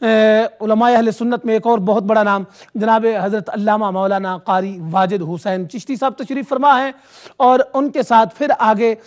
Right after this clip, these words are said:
मेरे चौथे आज के मेहमान, ए, अल्हम्दुलिल्लाह अहले बैत अतहार के घराने से इनका भी ताल्लुक़ है, जनाब साहबजादा सैयद अली रज़ा शाह साहब, वो तशरीफ़ फरमा हैं। मैं अपने सारे मेहमानों को तशरीफ़ लाने पर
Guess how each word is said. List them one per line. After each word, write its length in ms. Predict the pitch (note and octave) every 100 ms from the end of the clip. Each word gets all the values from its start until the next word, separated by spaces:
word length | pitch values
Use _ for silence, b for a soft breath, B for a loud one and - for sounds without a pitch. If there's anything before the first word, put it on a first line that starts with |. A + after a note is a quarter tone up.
| B -
मेरे 340 | G#3 A#3 A#3 A3+
चौथे 480 | A#3 D4 D#4 D#4+
आज 260 | C4 G#3 F3
के 120 | A3
मेहमान, 460 | F#3+ F3+ G3 G#3 G#3 B B B -
ए, 480 | G#3+ G#3+ G#3 G#3+ A3 -
अल्हम्दुलिल्लाह 680 | A3+ G#3 G3 A3 G3 G3+ G#3
अहले 160 | F#3
बैत 220 | F3+ G3 A3
अतहार 360 | F3+ F3 G#3+
के 280 | G#3 A3+ G#3 - F#3+
घराने 420 | F#3 F#3 G#3 A3
से 160 | A#3+
इनका 360 | A#3+ A3+ G3 G3
भी 140 | G3+
ताल्लुक़ 380 | C#4 C4 C4 C4
है, 160 | B3+ C4 B B -
जनाब 300 | G#3+ A3+ A3+
साहबजादा 480 | - A3 F#3+ G#3 G#3
सैयद 320 | - G#3+ G#3 -
अली 220 | G#3+ A#3
रज़ा 360 | E3 F3 G#3 C4
शाह 200 | - C#4
साहब, 280 | - C#4 - B B -
वो 140 | G#3+
तशरीफ़ 360 | A#3+ C#4 C#4+ D4
फरमा 280 | C#4+ C#4+ D#4
हैं। 200 | C#4 D4 b b -
मैं 180 | B3 C#4+
अपने 340 | C4+ A3+ C4+
सारे 360 | A#3+ A#3 A#3+ B3+
मेहमानों 420 | A#3 G#3 G#3+ A#3
को 260 | F#3+ A3+ A3+ B B
तशरीफ़ 360 | - - B3+ G3
लाने 200 | G3+ G3+
पर 240 | E3 G#3+